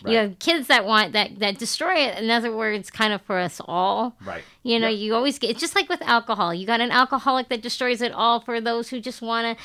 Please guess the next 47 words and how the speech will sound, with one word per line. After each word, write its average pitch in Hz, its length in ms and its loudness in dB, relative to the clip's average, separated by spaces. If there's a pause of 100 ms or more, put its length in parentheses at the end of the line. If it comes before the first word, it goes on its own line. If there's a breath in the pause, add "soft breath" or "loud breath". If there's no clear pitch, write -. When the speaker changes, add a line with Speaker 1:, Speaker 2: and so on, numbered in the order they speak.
(180 loud breath)
Speaker 2:
have 302 200 -4
a 330 60 0
glass 277 360 -4
of 254 80 -6
wine 247 400 -2
and 240 320 -2
be 320 160 -4
silly 349 480 -4
and 330 160 -6
fun, 302 260 0
Speaker 1:
Right. 277 100 -2
Speaker 2:
or - 20 -2
just, 262 200 -8
or 208 200 -2
just 185 160 -10
wanna 180 180 -6
enjoy 202 320 -4
a 220 60 -6
glass 240 260 -6
of 247 60 -8
wine 262 220 -6
for, 214 80 -14
Speaker 1:
Right. 254 120 -8 (100)
Speaker 2:
with 247 180 -10 (100)
a 233 80 -4
meal. 233 440 -4
I 175 100 -8
mean, 185 120 -6
Speaker 1:
Right. 220 60 -4
Speaker 2:
something 208 220 -6
so 214 260 -8
simple 233 560 -6
and 185 160 -8
harmless. 208 600 -6
Speaker 1:
Right. 202 220 -8 (460 loud breath)
Speaker 2:
And 202 100 -4
then 208 140 0
you 220 100 -2
have 202 160 -4
someone 208 560 -4
who 208 80 -2
wants 202 220 -4
to 214 60 -8
go 196 120 -2
drink 170 300 -6
a - 20 -10
keg. 180 580 -4